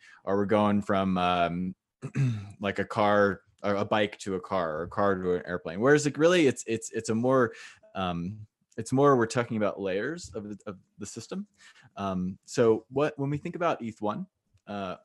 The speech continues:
all of the, like, complexity, like, you have this little,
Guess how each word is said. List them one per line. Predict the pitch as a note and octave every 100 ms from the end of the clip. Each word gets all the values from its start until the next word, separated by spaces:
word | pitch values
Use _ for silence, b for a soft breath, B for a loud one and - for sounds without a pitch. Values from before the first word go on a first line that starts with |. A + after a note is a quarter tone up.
| -
all | A2 D#3+
of | A3 F3 B2
the, | A#2+
like, | G#2 G2 -
complexity, | G#2 F#2 - F#2 - A2+ A2
like, | A2
you | A#2 C3+
have | D#3+
this | D3
little, | C#3+ B2+